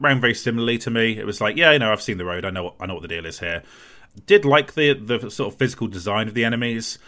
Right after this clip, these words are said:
Uh, found the stealth quite frustrating a little bit. A few too many instances where I thought, "Is it worth trying to stealth my way around this?" and then accidentally get, like, sort of, like, instant killed by an enemy because I was, I,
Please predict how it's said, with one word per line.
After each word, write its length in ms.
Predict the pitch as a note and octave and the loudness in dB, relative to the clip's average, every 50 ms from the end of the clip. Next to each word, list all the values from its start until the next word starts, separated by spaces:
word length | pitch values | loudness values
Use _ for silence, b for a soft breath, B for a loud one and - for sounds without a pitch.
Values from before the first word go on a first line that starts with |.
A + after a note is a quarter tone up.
| B B B B | B B B B
Uh, 140 | - G#2+ G2 | -2 -2 -2
found 260 | F#2 - C3 - B2+ | 0 2 2 2 2
the 60 | A2+ A2+ | 0 -4
stealth 420 | - - - G2 G#2 G2+ F#2+ - | -6 -4 -2 -2 -2 -2 -4 -8
quite 220 | - - A2 G2 | -4 -4 -4 -4
frustrating 640 | - - F#2+ - - F#2 G2 G2 - C3 B2 B2 A#2 - - _ - | -4 -8 -10 -6 -4 -4 -4 -4 -2 -4 -4 -4 -6 -12 -14 _ -6
a 60 | G#2+ | -4
little 180 | G2+ G#2 G2+ F#2+ | -2 -2 -2 -2
bit. 220 | - E2+ - - | -4 -10 -12 -12
A 60 | - A2 | -12 -6
few 160 | - C3+ C3+ | -2 -2 0
too 140 | C3 C3 A2+ | 0 0 0
many 160 | A2 G#2+ G#2 | 2 0 0
instances 440 | G#2 G#2 - - A2 - - G2 F2+ | -2 -4 -6 -10 -10 -10 -10 -6 -2
where 120 | G#2+ G2+ | -2 -2
I 40 | G2 | -2
thought, 400 | G2 - A2 G2+ G2+ F#2+ - B B B B B B B B B | 0 2 4 4 4 4 0 B B B B B B B B B
"Is 140 | A2+ A2+ - | -6 -4 -4
it 100 | B2 A2 | -4 0
worth 240 | B2+ C#3 C#3+ C#3 | 2 2 2 2
trying 160 | C#3 - D3 C3+ | 0 -4 -4 -4
to 60 | C3+ | -4
stealth 280 | - - C3+ C3+ C3+ C#3+ | -2 0 0 0 2 0
my 80 | C#3 | 0
way 140 | C3 C#3 C#3 | 2 4 4
around 220 | C3+ C#3 C3+ C3+ C3+ | 4 4 4 4 4
this?" 240 | C3+ C3+ C3+ C3+ | 2 0 0 -2
and 80 | - A#2 | -4 -2
then 140 | A2+ A2 A#2 | -2 0 0
accidentally 460 | A#2 - - - - B2+ A#2+ F2 G#2+ | 0 -2 -2 -2 -2 -2 -2 -2 -2
get, 240 | G#2+ A#2 A2 - G2 | 0 0 0 0 0
like, 240 | A2 A2 G2 - - - - - - - | -4 -4 -4 -6 -14 -20 -20 -18 -16 -14
sort 220 | G#2+ - - A#2+ G2+ | -10 -6 -6 -6 -4
of, 80 | F#2+ | -2
like, 260 | G#2+ G#2+ G2+ E2+ - - - | -2 -2 -2 -4 -8 -12 -6
instant 440 | - A#2 A2 G#2 - - B2 C3 - | -4 -4 -4 -4 -6 -6 -8 -8 -4
killed 360 | - A#2 A2 A2 A2+ G#2+ - | -2 0 0 0 0 -4 -2
by 140 | - G#2+ G#2+ | 0 0 0
an 60 | G#2+ | 0
enemy 260 | A2 A2 A2 A2+ A2+ | 0 -2 0 0 -2
because 300 | A2 - - - G#2+ G#2 | -2 -4 -4 -6 -4 -2
I 60 | G#2 | 0
was, 360 | G2+ G2 G2 F2+ - - - - B B B B B B B B B | 0 0 -2 -2 -4 -6 -6 -8 B B B B B B B B B
I, 160 | G2 G2+ G2 | -4 -2 -2